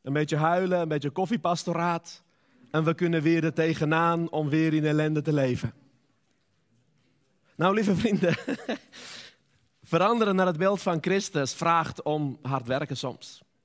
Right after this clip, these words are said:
En soms is het janken, soms is het huilen, soms doet het pijn, moeten de hechtingen eruit.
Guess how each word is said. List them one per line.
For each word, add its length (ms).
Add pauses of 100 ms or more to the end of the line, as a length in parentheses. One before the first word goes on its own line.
(200)
En 100
soms 280
is 120
het 140
janken, 440
soms 180
is 80
het 100
huilen, 240
soms 200
doet 120
het 160
pijn, 280
moeten 200
de 60
hechtingen 420
eruit. 460